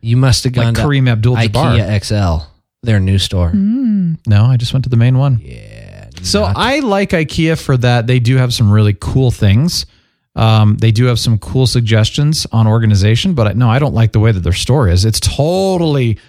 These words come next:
Speaker 2: totally gimmicky to get you to buy, buy, buy, buy the whole way.
Speaker 1: You can't walk out of there without buying.
Speaker 2: And you can't walk backwards.
Speaker 1: No, you can't.
Speaker 2: Yeah, so I don't like that. It is a little bit stressful because,
Speaker 1: You
Speaker 2: like,
Speaker 1: should just stand on one of those people movers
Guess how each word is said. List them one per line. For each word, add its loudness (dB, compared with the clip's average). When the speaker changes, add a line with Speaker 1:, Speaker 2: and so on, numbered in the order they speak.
Speaker 2:
totally -2
gimmicky 0
to 2
get -2
you -2
to -2
buy, 0
buy, 0
buy, 0
buy 2
the 2
whole 4
way. 2
Speaker 1:
You -4
can't -2
walk 0
out 0
of 0
there -2
without -4
buying. -14
Speaker 2:
And 2
you 2
can't -2
walk 0
backwards. -2
Speaker 1:
No, 2
you -2
can't. -2
Speaker 2:
Yeah, 4
so 2
I 0
don't 0
like 0
that. -4
It 2
is 0
a 0
little 0
bit -2
stressful -2
because, 2
Speaker 1:
You 2
Speaker 2:
like, 0
Speaker 1:
should -4
just -4
stand -2
on 0
one 0
of 0
those 0
people -2
movers 0